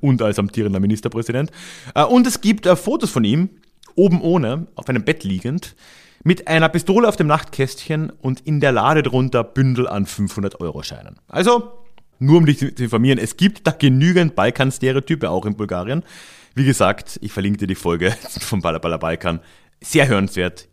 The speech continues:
in den Shownotes. Aber ich denke, gerade das macht auch irgendwo vielleicht den Reiz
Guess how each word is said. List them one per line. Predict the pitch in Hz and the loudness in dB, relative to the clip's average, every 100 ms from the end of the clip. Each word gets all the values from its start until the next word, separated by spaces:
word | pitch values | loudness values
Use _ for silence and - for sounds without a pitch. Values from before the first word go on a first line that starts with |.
| - | 0
in | 139 | 2
den | 110 | 2
Shownotes. | - 78 82 82 - _ - - - - _ _ _ _ _ _ | 0 -6 -6 -10 -18 _ -20 -20 -20 -20 _ _ _ _ _ _
Aber | 180 | 2
ich | 220 - | 2 4
denke, | 240 240 233 208 - - - - | 2 4 2 2 -4 -14 -18 -14
gerade | - 180 180 | -2 0 4
das | 123 131 120 | 2 2 0
macht | 90 - - | 0 -2 -12
auch | 82 - | -12 -10
irgendwo | 104 87 80 73 | -8 -6 -6 -10
vielleicht | 73 69 - - | -10 -12 -14 -4
den | 107 | -2
Reiz | 110 73 104 - - - | -2 -4 -8 -8 -10 -12